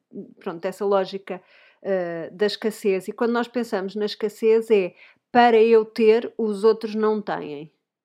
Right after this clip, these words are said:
Ou para alguém ter, retira aos outros, que acho que vai tocar um bocadinho nas definições de ambição que a Constança também estava a ler. Enquanto que, numa lógica de abundância,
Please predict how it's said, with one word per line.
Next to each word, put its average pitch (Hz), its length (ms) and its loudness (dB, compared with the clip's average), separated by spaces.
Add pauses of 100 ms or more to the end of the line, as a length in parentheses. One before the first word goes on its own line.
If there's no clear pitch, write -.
(360)
Ou 185 120 -4
para 220 360 4
alguém 208 340 4
ter, 240 540 0
retira 240 580 -2
aos 208 300 0
outros, 180 460 -8
que - 200 -4
acho 208 220 -2
que - 100 -16
vai 226 160 0
tocar 233 380 -2
um 240 100 -2
bocadinho 240 640 -2
nas 233 320 -4
definições 233 640 -6
de 220 80 -6
ambição 214 540 -4
que 226 420 -8 (380)
a 208 320 -4
Constança 220 460 -6
também 220 240 -6
estava 202 360 -4
a 202 60 -2
ler. 165 320 -10 (500)
Enquanto 254 560 0
que, 240 300 2
numa 220 320 0
lógica 208 420 0
de 214 120 -2
abundância, 202 840 -4